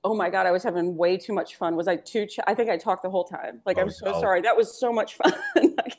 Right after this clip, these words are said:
Speaker 2: We're always relieved when somebody else, um, is talking 'cause it means that we haven't been talking over them.
Speaker 1: <laughs> Right. Which is usually a miracle.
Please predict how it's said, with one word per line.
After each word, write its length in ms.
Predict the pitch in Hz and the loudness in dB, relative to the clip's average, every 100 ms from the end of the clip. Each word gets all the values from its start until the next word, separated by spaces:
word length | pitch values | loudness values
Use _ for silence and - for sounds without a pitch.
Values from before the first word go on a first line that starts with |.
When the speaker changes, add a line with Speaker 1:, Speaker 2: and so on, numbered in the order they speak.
| 151 | 2
Speaker 2:
We're 180 | 151 147 | 4 8
always 580 | 156 160 147 123 90 | 6 6 2 2 -4
relieved 480 | 113 110 107 113 98 | -2 -2 0 -2 -2
when 120 | 104 98 | -4 -2
somebody 340 | 107 98 95 | -2 -2 0
else, 320 | 92 92 - - | 0 0 -4 -4
um, 220 | 95 90 | -2 -2
is 180 | 95 90 | -8 -4
talking 480 | 107 101 101 92 85 | 0 0 0 -8 -4
'cause 260 | 101 87 - | -4 -4 -4
it 160 | 107 107 | -6 -4
means 220 | 110 104 | -6 -4
that 120 | 104 | -4
we 120 | 104 101 | -2 0
haven't 220 | 101 90 | 0 -2
been 140 | 92 | -8
talking 360 | 101 90 87 82 | -4 -4 -4 -8
over 220 | 85 82 | -8 -10
them. 200 | 73 76 _ _ _ - | -16 -20 _ _ _ -18
Speaker 1:
<laughs> 180 | 427 415 | -14 2
Right. 680 | 240 - - - 311 - - 381 311 | 2 2 -6 0 0 0 -14 -8 -2
Which 200 | 254 254 | -2 0
is 140 | 254 | -2
usually 380 | 208 208 202 170 | 0 -2 -2 -4
a 60 | 147 | -2
miracle. 500 | 156 156 - 180 | -6 -6 -4 -4